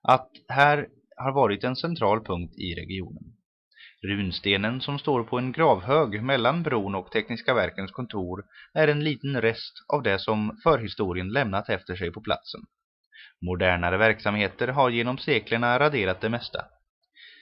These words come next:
Vid arkeologiska undersökningar inför bygget av Tekniska Verkens kontor upptäcktes bland annat resterna av ett stenåldershus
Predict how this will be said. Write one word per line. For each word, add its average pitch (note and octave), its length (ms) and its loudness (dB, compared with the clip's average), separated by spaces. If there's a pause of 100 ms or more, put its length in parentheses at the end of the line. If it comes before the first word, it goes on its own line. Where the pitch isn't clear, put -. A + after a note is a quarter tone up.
(160)
Vid D#3+ 380 -2
arkeologiska C#3+ 720 2
undersökningar A#2+ 1000 0
inför A2+ 300 0
bygget C3+ 440 -4
av G#2 160 4
Tekniska A#2 500 -2
Verkens G2+ 360 0
kontor C#3 600 -6 (380)
upptäcktes - 720 -4
bland D3+ 180 2
annat A2 280 2
resterna G2+ 440 0
av F#2+ 160 2
ett F2+ 80 -6
stenåldershus F#2 920 -4